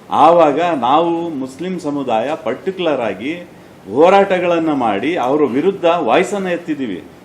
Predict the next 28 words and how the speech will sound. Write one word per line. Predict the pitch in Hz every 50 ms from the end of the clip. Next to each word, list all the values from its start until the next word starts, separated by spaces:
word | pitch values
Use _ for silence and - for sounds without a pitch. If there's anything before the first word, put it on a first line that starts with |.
| - - -
ಪದೇ | 120 147 151 202 220
ಪದೇ | 214 214 214 196 196
ಎತ್ತುತ್ತಾ | 190 180 175 175 - 156 139 - 147
ಇದ್ದೀವಿ. | 139 135 113 110 104 90 85 78 - - - - - - -
ಅದೇ | 139 156 220
ಒಂದು | 220 165 160 185 220 208 214
ನಮ್ಗೆ | 175 156 160 185 202 180 180 165
ಸಮಸ್ಯೆ | - - 131 147 190 185 - 185 175
ಏನಾಗ್ತಾ | 160 156 156 151 147 - 147
ಇದೆ | 135 131 127
ಅಂತ | 123 117 110 107
ಹೇಳಿದ್ರೆ, | 101 95 87 78 76 85 120 160 185 - - - - - - - - - - - - - -
ನಾವು | 107 127 156 185 202
ಮಾಡಿದ್ದು | 185 175 175 175 175 175 175 175 175 196 196 185
ಅದು | 165 147 156 156 185 170
ಅಲ್ಲಿಗೆ | 156 160 185 196 196 180 185
ಜಿಲ್ಲೆಗಷ್ಟೇ | 143 123 135 156 185 196 196 196 185 185 180 - - 196 190
ಸೀಮಿತ | 185 - 165 151 151 147 147 143
ಆಗ್ತದೆ. | 117 107 - - - 78 82 82 - - - - - - - - - - - 104 113
ಅಕ್ಬರುದ್ದೀನ್, | 131 131 143 160 185 190 185 185 185 180 185 180 175
ಅಸದುದ್ದೀನ್ | 165 139 139 - - 185 180 170 175 175 180 175
ಒವೈಸಿನ, | 165 165 165 175 170 170 - 175 175 180
ಅಕ್ಬರುದ್ದೀನ್ | 175 156 147 147 147 170 175 175 165 156 160 165 165
ಒವೈಸಿ | 165 160 165 156 160 170 165
ಅವರು | 160 160 160 156
ಏನು | 151 156 165 160 143 123 104
ದೇಶದ | 117 151 160 160 - 160 147
ವಿರುದ್ಧ, | 151 147 151 151 151 147 143